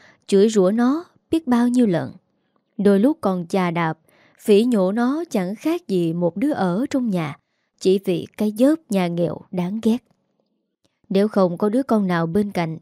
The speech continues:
thì đau chín phần, có đứa con mà không thể nhìn nhận thì đau cả mười phần. "Má ơi, sau này nhìn ổng tệ vậy má?"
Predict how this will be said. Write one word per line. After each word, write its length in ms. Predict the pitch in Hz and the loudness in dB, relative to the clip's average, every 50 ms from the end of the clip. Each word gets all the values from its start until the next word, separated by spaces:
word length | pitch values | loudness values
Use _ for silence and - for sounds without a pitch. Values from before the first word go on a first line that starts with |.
| _ - | _ -4
thì 120 | 202 185 | -4 -2
đau 200 | 180 214 233 240 | 0 0 -2 -2
chín 280 | 226 - 277 285 320 330 - | -2 -2 -4 -4 -4 -6 -4
phần, 240 | - 175 156 143 - _ _ _ _ _ _ _ _ _ - | -4 -4 -4 -4 -10 _ _ _ _ _ _ _ _ _ -4
có 140 | - 294 294 | -2 0 2
đứa 120 | 339 349 | 2 0
con 300 | 339 - 277 247 247 226 | 0 2 0 2 2 2
mà 100 | 208 196 | -2 -2
không 200 | - 269 277 269 | -2 -2 -4 0
thể 120 | 262 269 | 0 -2
nhìn 320 | 285 269 220 196 185 180 175 | 0 0 -2 -2 -2 -4 -4
nhận 260 | 175 180 175 170 170 - _ _ | -4 -4 -4 -4 -8 -12 _ _
thì 120 | - 220 202 | -6 -4 -2
đau 180 | 233 254 262 | -2 -2 -4
cả 200 | 254 - 214 240 | -2 -2 -4 -4
mười 320 | 262 269 214 185 170 165 156 | -2 -2 -2 0 0 -2 -4
phần. 280 | - - 170 160 139 - - _ _ _ _ _ _ _ _ _ _ _ _ _ _ _ _ _ _ _ _ _ _ _ _ _ _ _ _ _ _ _ _ _ _ - | -4 -6 -8 -8 -8 -12 -20 _ _ _ _ _ _ _ _ _ _ _ _ _ _ _ _ _ _ _ _ _ _ _ _ _ _ _ _ _ _ _ _ _ _ -4
"Má 180 | 214 202 196 208 | -2 0 2 2
ơi, 260 | 226 208 190 185 175 - _ _ _ _ _ _ _ _ | 2 2 2 0 -2 -6 _ _ _ _ _ _ _ _
sau 260 | - - - 208 196 | -10 -2 0 0 2
này 380 | 185 190 190 190 185 185 175 - - | 2 2 2 4 4 2 0 -2 -4
nhìn 180 | - 208 190 175 | -2 -2 0 0
ổng 140 | 190 233 254 | -2 -2 2
tệ 180 | - 175 175 | 2 4 4
vậy 180 | 180 170 175 170 | 4 4 2 2
má?" 220 | 185 196 214 285 | 2 2 0 0